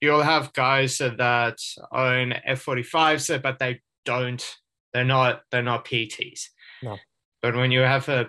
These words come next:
Speaker 1: P T that's now a gym o-, owner, he's had all that experience plus some. So it's like you're meeting their standards. And if
Speaker 2: Yeah.
Speaker 1: you have your own standards, and it can be a bit of a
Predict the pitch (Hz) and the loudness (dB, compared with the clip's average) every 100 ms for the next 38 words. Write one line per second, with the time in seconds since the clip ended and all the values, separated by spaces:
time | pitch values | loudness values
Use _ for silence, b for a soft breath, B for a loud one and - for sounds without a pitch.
0 | - 156 147 135 - 151 131 107 117 _ | -4 -2 0 0 0 2 4 2 -4 _
1 | _ _ _ _ _ _ _ 117 127 127 | _ _ _ _ _ _ _ -2 -2 -2
2 | - - 131 147 139 113 - 160 160 117 | -8 -6 -2 0 0 -2 -4 -4 -4 -6
3 | 110 104 120 120 120 139 139 139 - - | -8 -8 -6 -4 -2 -2 -4 -8 -8 -2
4 | 139 131 156 139 135 - _ _ 165 190 | 0 0 2 2 0 -6 _ _ 2 4
5 | 208 196 180 160 135 - - 147 147 139 | 4 4 2 0 -2 -6 -6 -4 -2 -4
6 | - - - 160 143 - - 127 101 - | -8 -12 -2 0 0 -2 -4 -4 -6 -14
7 | _ _ _ _ _ _ _ _ _ _ | _ _ _ _ _ _ _ _ _ _
8 | _ _ _ 127 147 127 123 - 120 110 | _ _ _ -8 -2 -2 -2 -2 -2 -2
9 | 107 _ _ _ 127 127 139 147 127 107 | -6 _ _ _ -2 2 4 4 0 0
10 | 120 120 113 - 110 107 - - - - | 0 0 -2 -6 -6 -8 -14 -16 -18 -18
11 | _ - 117 107 127 135 143 139 127 123 | _ -4 -2 -2 0 2 4 2 0 0
12 | 127 135 131 - 123 127 120 - 127 123 | 0 0 0 -2 -2 0 -2 -4 -4 0
13 | 139 139 135 160 151 151 131 135 135 127 | 2 0 -2 -4 -2 0 0 -2 -4 -4
14 | 135 | -8